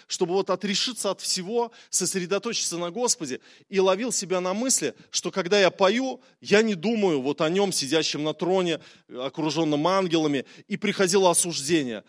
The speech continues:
что, о, <laughs> я, я не попадаю в цель, я сейчас не прославляю Бога,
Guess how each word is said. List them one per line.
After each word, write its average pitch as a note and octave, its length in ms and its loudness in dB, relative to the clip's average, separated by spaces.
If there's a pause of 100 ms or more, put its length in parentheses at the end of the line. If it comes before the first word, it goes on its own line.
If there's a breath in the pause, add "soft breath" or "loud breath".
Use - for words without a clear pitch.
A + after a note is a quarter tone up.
(140)
что, C#3 400 -4
о, F3+ 380 2 (120)
<laughs> - 100 -20
я, F#3+ 500 2
я E3 60 -2
не E3 120 -4
попадаю D#3+ 460 -4
в - 40 -14
цель, C3 380 -4 (220 loud breath)
я E3 160 -2
сейчас - 340 -2
не E3+ 80 -4
прославляю D#3+ 640 -2
Бога, A#2+ 400 -6